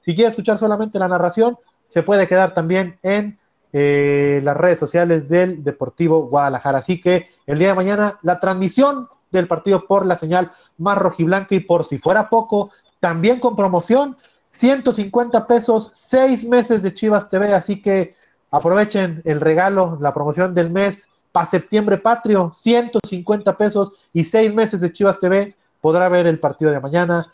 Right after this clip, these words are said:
todos los partidos de Chivas femenil, eh, de local, también los partidos de Chivas varonil,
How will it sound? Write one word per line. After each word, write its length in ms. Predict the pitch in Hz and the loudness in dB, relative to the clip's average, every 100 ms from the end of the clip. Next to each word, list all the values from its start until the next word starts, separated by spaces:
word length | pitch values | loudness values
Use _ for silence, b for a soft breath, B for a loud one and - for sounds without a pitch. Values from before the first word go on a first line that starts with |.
| b _ | b _
todos 260 | - 226 220 | 2 2 2
los 120 | 185 | 0
partidos 440 | 180 165 190 190 165 | -4 -4 -2 0 0
de 100 | 160 | -4
Chivas 320 | - 175 165 | 0 0 0
femenil, 600 | 147 147 175 185 175 - | -6 -6 -4 -2 -4 -8
eh, 720 | 135 131 135 135 131 131 131 | -8 -6 -6 -6 -6 -4 -4
de 100 | 127 127 | -4 -2
local, 500 | 127 180 196 202 202 b b - | 0 2 2 0 -4 b b -4
también 500 | 170 170 202 196 165 | -2 2 0 0 -2
los 140 | 160 | -2
partidos 420 | 156 147 185 180 | -2 -2 2 2
de 320 | 160 151 147 | 4 4 2
Chivas 240 | 147 175 165 | 0 0 2
varonil, 580 | 156 147 156 185 175 | 2 0 0 0 0